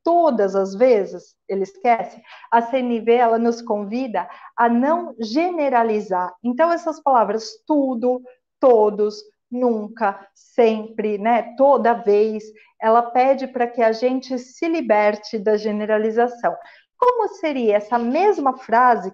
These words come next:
que aparentemente parece inofensiva, parece, é, que não tem violência, né?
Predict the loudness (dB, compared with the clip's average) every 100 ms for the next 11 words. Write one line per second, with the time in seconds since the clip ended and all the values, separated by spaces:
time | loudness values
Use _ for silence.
0 | _ 2 2 2 -2 -2 -6 -8 -8 -8
1 | -8 -14 -2 0 2 0 -2 -8 -8 -8
2 | -12 -16 -20 -6 -4 2 0 0 -8 _
3 | 0 4 6 4 2 -8 -8 -8 -12 _
4 | _ 2 4 4 2 0 0 0 -2 0
5 | 2 2 -2 -6 -10 _ -4 0 2 0
6 | -4 -6 -8 -6 -4 -2 -2